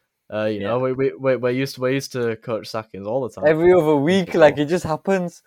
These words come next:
Speaker 1: Just happens,
Speaker 2: But
Speaker 1: but yeah, it don't, don't often happen in the N B A.
Speaker 2: it's
Speaker 1: Luke
Speaker 2: more,
Speaker 1: Walton.
Speaker 2: it's more in the off season, you know,
Speaker 1: Yeah.
Speaker 2: when coaches come and go, but never during the regular season. You don't really
Speaker 1: No.
Speaker 2: see it.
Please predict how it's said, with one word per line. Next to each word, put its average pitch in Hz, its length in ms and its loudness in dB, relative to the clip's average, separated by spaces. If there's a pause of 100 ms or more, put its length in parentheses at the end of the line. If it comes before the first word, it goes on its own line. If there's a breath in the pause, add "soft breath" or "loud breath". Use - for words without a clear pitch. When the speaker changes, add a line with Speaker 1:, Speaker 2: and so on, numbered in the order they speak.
(200)
Speaker 1:
Just 123 140 -10
happens, 131 300 -4
Speaker 2:
But 139 120 2
Speaker 1:
but 117 180 -2
yeah, 165 140 0
it 131 140 -6 (180)
don't, 175 260 -4 (100)
don't 196 160 -6
often 202 280 -4
happen 139 340 -10 (100)
in 110 140 -10
the 104 140 -6
N 101 120 -8
B 92 100 -16
A. 104 180 -10 (280)
Speaker 2:
it's - 140 -18
Speaker 1:
Luke 151 140 -6
Speaker 2:
more, 170 120 6
Speaker 1:
Walton. 139 300 0
Speaker 2:
it's 110 80 -12
more 151 220 -2
in 165 60 -4
the 147 80 0
off 143 200 0
season, 123 680 -6
you 117 140 -14
know, 113 140 -10
Speaker 1:
Yeah. 113 100 -2
Speaker 2:
when 101 80 -4
coaches 107 400 -10
come 107 220 -10
and 104 120 -10
go, 104 180 -4
but 95 260 -8 (140)
never 143 480 0
during 165 320 -2
the 143 80 -8
regular 139 340 -6
season. 120 440 -10
You 101 80 -14
don't 135 220 -4
really 147 200 -10
Speaker 1:
No. 127 160 -8
Speaker 2:
see 127 80 -12
it. 110 160 -12